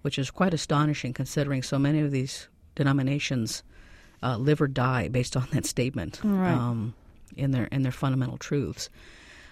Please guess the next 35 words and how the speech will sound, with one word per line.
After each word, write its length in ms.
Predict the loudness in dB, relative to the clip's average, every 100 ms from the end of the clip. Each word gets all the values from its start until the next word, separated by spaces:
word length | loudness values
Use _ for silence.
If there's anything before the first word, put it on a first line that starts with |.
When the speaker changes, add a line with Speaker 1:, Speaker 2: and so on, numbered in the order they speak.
| -4
Speaker 1:
But, 320 | 2 2 2 0
uh, 120 | -2 -6 -18 0
that 240 | 4 4 0
all 320 | 4 6 8
of 140 | 6 2
that, 280 | -4 -4 -2
that 140 | -4 -4
a 100 | -6
predominant 800 | -2 2 4 4 2 0 -6 -8
sixty 320 | -4 -2 -2
percent 480 | -2 -4 -2 -2 -2 -10 -20 -10 0
believe 460 | 2 6 6 6
that 140 | 4 0
the 40 |
most 220 | -2 0 -4
important 380 | -2 0 0 -2
part 160 | -4
of 60 | -2
Pentecostalism 800 | -4 -2 -4 -6 -4 -4 -4 -2
is 320 | 0 0 -2 -8
healing. 440 | -2 0 0 -6 -16 -20 -20 -20 -20 -20 -6
Speaker 2:
Hmm. 120 | -2 -2 -6 -6 2
Speaker 1:
And 160 | 4
in 60 | 4
terms 220 | 2 2
of 80 | 2
Latino 320 | 4 6 6
Speaker 2:
Hmm. 220 | 4 4 6
Rather 320 | 8 8 6
than 140 | 6
Speaker 1:
Pentecostalism, 60 | 4
the 60 |
Speaker 2:
speaking 260 | 2 2 2
in 80 | 0
tongues. 420 | 0 0 -2 -6